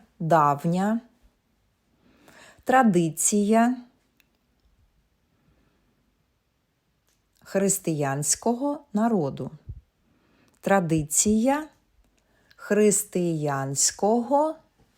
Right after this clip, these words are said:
народу. Перевіряємо речення.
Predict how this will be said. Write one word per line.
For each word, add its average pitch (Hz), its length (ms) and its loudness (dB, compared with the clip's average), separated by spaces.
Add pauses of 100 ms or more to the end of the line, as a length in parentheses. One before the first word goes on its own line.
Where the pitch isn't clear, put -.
(1000)
народу. 160 1000 -2 (2250)
Перевіряємо 175 680 0
речення. 151 540 -10